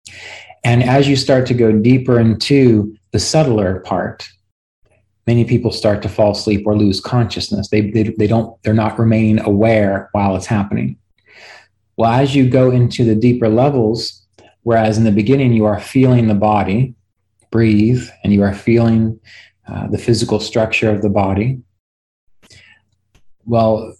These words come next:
as an example, as you move into deeper levels, you begin to feel not just the sensation of the organs of the lungs breathing,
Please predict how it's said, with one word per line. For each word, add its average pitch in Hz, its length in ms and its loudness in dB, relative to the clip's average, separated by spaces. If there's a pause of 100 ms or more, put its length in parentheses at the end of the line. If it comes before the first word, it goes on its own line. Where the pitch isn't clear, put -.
as 113 140 2
an 117 60 2
example, 123 440 0
as 107 100 0
you 117 60 2
move 117 160 2
into 110 140 0
deeper 113 280 0
levels, 110 600 0
you 113 80 0
begin 117 400 0
to 110 500 -2 (560)
feel - 460 0
not 147 260 0
just - 400 -4 (600)
the 127 100 0
sensation 123 560 2
of 104 80 -2
the 107 160 -2
organs 120 680 0
of 110 220 -2
the 104 80 -2
lungs 104 560 2
breathing, 101 640 -4